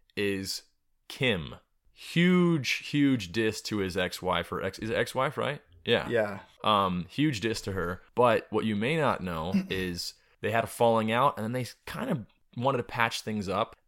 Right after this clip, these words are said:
Speaker 1: And so she decided that she was gonna go to one of his concerts after they were kinda talking again. So she texts him, calls him, whatever, and says, "Hey, I wanna go to your concert and support you and be there for you,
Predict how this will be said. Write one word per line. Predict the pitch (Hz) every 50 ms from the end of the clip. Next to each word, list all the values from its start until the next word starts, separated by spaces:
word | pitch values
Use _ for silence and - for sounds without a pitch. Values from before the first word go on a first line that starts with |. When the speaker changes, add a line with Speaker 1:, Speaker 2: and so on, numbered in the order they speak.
| _
Speaker 1:
And | 95 101 101 101 101 101 95
so | - - 143
she | - - - 139 147
decided | 131 135 - - 113 107 107 107
that | 95 101 92
she | - - - 123
was | 120 107
gonna | 98 107 104 98
go | 95 98 95 95
to | - - 95
one | 87 90 87
of | 85
his | 87 92 -
concerts | - 165 190 208 190 - - 64 - - - - - - _ _ _ _ _ -
after | 98 104 104 - 117 107
they | 104 104
were | 104 98
kinda | - 117 107 104
talking | - - 104 95 92 - 98 95
again. | 92 90 92 92 90 92 104 107
So | - 98 95
she | - - 104
texts | - - 127 120 120 - - -
him, | 127 123 120 120 123 120 - _ _ _ -
calls | - 107 107 107 101
him, | 104 104
whatever, | 104 101 98 98 98 101 101 101 - _ _ _ -
and | - 95 -
says, | - 110 95 90
"Hey, | 117 127 120 110 101 - - _ _ _ _ _ -
I | 101 107
wanna | 107 110 113 113 107
go | 90 107 107
to | 101 95
your | 92 87
concert | - 113 107 104 101 - 104 -
and | 87 -
support | - - - - 107 104 80
you | 101 101 98 95
and | 98 90 90 78
be | 104 104 98
there | 98 92 90
for | - - 92 95 90
you, | 90 90 90 90 85